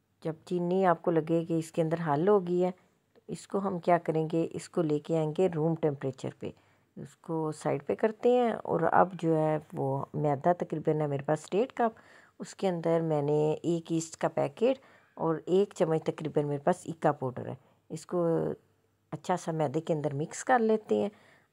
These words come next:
और दूध को देखते हैं कि ठंडा हुआ है या अभी। फिर इसको हम अपने मैदे और ये ईस्ट का जो मिक्सचर है, इसके अंदर हम अब इसको शामिल करते हैं। अब इसको थोड़ा-थोड़ा करके इसके अंदर शामिल करना शुरू करते हैं हम। ये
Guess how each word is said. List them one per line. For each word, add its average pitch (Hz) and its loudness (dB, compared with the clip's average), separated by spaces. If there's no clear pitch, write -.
और 143 -4
दूध 170 -4
को 196 2
देखते 165 0
हैं 165 2
कि 160 -2
ठंडा 156 0
हुआ 175 4
है 208 4
या 175 2
अभी। 160 0
फिर 156 -6
इसको 156 -2
हम 147 2
अपने 147 2
मैदे 147 0
और 127 -6
ये 131 -4
ईस्ट 175 -4
का 156 2
जो 135 -2
मिक्सचर 156 -2
है, 165 0
इसके - -6
अंदर 147 -2
हम 139 0
अब 143 -2
इसको 165 0
शामिल 139 -2
करते 131 -10
हैं। 139 -16
अब 254 -2
इसको 226 6
थोड़ा-थोड़ा 220 8
करके 208 6
इसके 208 0
अंदर 185 6
शामिल 175 2
करना 190 4
शुरू 185 -6
करते 170 -2
हैं 302 6
हम। 233 0
ये 190 0